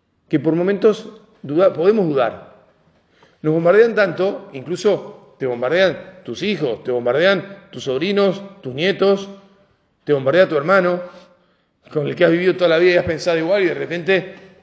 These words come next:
s-, se cae con un jueves siete y en una reunión dice que va, que da todo, da todo lo mismo, no, vos te estás... no te diste cuenta que el mundo cambió. Bueno, <laughs> y entonces uno dice, "Pará, ¿y ahora qué?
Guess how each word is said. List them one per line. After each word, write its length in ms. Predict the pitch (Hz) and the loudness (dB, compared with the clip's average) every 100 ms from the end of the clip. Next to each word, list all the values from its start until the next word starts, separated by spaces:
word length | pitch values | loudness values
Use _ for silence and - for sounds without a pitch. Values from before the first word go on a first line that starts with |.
| _ _ _ | _ _ _
s-, 380 | - - - - | -20 -16 -16 -14
se 220 | - 151 | -12 -6
cae 240 | 160 180 185 | 2 2 2
con 120 | 165 | -2
un 200 | 151 151 | -4 -6
jueves 320 | 151 175 165 | -2 0 0
siete 260 | 175 180 202 | 0 0 2
y 60 | |
en 80 | 160 | 0
una 100 | 170 | 0
reunión 420 | 160 165 170 190 | 0 0 0 -2
dice 300 | 180 156 165 | -2 -2 -2
que 140 | - 190 | 0 2
va, 360 | 196 208 214 202 | 4 4 4 4
que 60 | |
da 140 | 185 175 | 0 2
todo, 200 | 180 190 - - - | 0 -2 -8 -20 -20
da 220 | - 190 190 | 2 2 4
todo 160 | 190 | 0
lo 80 | 175 | 2
mismo, 340 | 214 220 180 180 | 0 0 0 0
no, 280 | 202 208 190 | 0 2 2
vos 140 | 190 | 0
te 160 | - 165 | -2 -8
estás... 120 | - - - _ | -8 -20 -20 _
no 140 | 190 | -6
te 100 | 185 | 0
diste 240 | 185 180 180 | 0 2 -2
cuenta 280 | 202 185 160 | 0 0 0
que 60 | |
el 60 | 165 | -2
mundo 220 | 196 180 | -2 0
cambió. 280 | 160 185 202 | 0 2 0
Bueno, 220 | 214 165 - | 0 -2 -4
<laughs> 100 | - | -8
y 40 | |
entonces 220 | 196 - - | -12 -10 -10
uno 120 | 160 | -8
dice, 200 | 139 151 | -8 -8
"Pará, 200 | - 139 | -6 -4
¿y 80 | 139 | -2
ahora 200 | 294 - | -2 -4
qué? 180 | 135 | -10